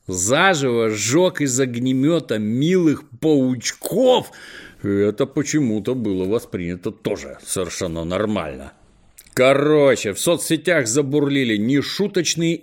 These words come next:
идиотские споры об этичности событий второго эпизода. Ну и, конечно же, был поднят вопрос о том, что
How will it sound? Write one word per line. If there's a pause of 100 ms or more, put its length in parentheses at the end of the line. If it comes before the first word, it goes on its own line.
идиотские
споры
об (260)
этичности
событий
второго
эпизода. (380)
Ну
и,
конечно
же,
был
поднят
вопрос
о
том,
что